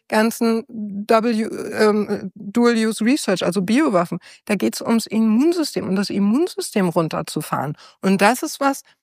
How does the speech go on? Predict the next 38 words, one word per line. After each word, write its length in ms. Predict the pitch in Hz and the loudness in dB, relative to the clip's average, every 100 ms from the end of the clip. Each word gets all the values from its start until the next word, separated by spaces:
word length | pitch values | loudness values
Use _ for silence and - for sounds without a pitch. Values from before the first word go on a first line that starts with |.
| _ _ - | _ _ -2
das 120 | 214 | 2
macht, 180 | 262 262 277 | 2 0 0
ist 100 | 302 | 2
nicht 180 | 294 | 2
sofort 440 | - 269 - 269 - | 0 -2 0 -2 0
tödlich. 500 | 330 330 107 120 202 | -2 -2 -4 -4 0
Und 120 | 196 | 2
deswegen 420 | 214 - 233 220 | 0 0 2 2
ist 180 | 214 - | 0 0
das, 160 | 226 233 | -2 -2
äh, 260 | 185 - 208 | -6 -8 0
sag 120 | 214 | 2
mal, 120 | 214 - - - | 2 -4 -18 -2
und 80 | 208 | 2
auch 120 | 247 | 2
jemand, 320 | 240 269 262 | 2 0 2
der 140 | 240 233 | 0 0
über 180 | 233 | 0
Gain 240 | 226 240 226 | 0 0 0
of 140 | 214 | -2
Function 440 | - 269 339 - 302 | -2 -2 -2 -6 -2
redet, 320 | 190 180 196 | 0 0 0
ist 160 | 226 247 | -2 0
nicht 240 | 220 - | -2 0
notwendigerweise 1040 | 226 233 220 233 240 233 208 208 220 214 208 | 0 0 0 2 2 2 2 2 2 0 0
sagt, 260 | 214 - 180 | -2 -4 -2
"Das 180 | 226 208 | -2 -2
ist 160 | 220 | -2
Gain 160 | 208 202 | 0 0
of 120 | 190 | 2
Function, 280 | 247 240 214 | 0 0 0
das 180 | 185 208 | 0 0
heißt, 200 | 226 175 | -2 -2
ich 160 | - | -2
bin 200 | 233 220 | 0 0
für 200 | - - | 0 -2
eine 160 | 202 180 | 0 2
Impfung." 480 | 269 - 175 - | 0 -2 -4 -4